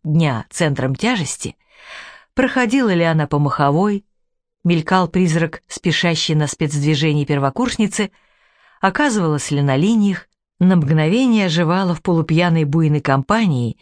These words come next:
вместе со всеми дерущая глотку, на одной ноге одиннадцатиклассница, спускалась ли к воде напротив Летнего не сама тоска, а воспоминания о ней,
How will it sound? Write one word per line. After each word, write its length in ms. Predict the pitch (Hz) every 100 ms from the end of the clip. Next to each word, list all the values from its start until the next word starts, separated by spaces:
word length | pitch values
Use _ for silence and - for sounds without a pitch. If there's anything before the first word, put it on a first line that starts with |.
| - - - -
вместе 460 | 180 190 285 - 214
со 160 | 202
всеми 320 | 180 - 202 180
дерущая 520 | 170 180 180 - 160
глотку, 520 | 160 220 220 208 185 _ _ _ _ _ _
на 280 | 170 180 170
одной 280 | 160 175 180
ноге 500 | 160 151 170 226 226 -
одиннадцатиклассница, 1200 | 170 165 147 - 143 135 185 240 123 110 - - _ _ _ _ _ _ _ -
спускалась 720 | - 233 - - 294 269 -
ли 100 | 226
к 80 | 175
воде 300 | 190 185 190
напротив 480 | 170 170 156 151
Летнего 560 | 170 233 - 139 107 101 _ _ _ _
не 120 | 180 175
сама 400 | - 185 214 196
тоска, 540 | 123 - - 120 123 _ _ _
а 120 | 170 180
воспоминания 880 | 180 - 180 185 185 226 185 139
о 60 | 117
ней, 320 | 117 110 -